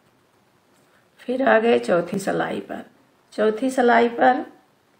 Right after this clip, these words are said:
हमें जो है सारे फंदों को जैसे second सिलाई में बनाए थे,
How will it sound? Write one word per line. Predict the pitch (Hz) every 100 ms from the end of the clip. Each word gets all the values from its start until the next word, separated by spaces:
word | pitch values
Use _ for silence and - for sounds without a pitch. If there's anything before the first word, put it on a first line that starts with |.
| _ -
हमें | 233 226 233
जो | 254
है | 262 269 359 - - _ _ _ _ _ _ _ _ _ _ _ _ _ _ -
सारे | 214 208 202
फंदों | 214 190 196 214
को | 240
जैसे | 226 208 196 208
second | 190 180 185 180
सिलाई | 202 196 208
में | 214
बनाए | 202 165 180 247
थे, | - 269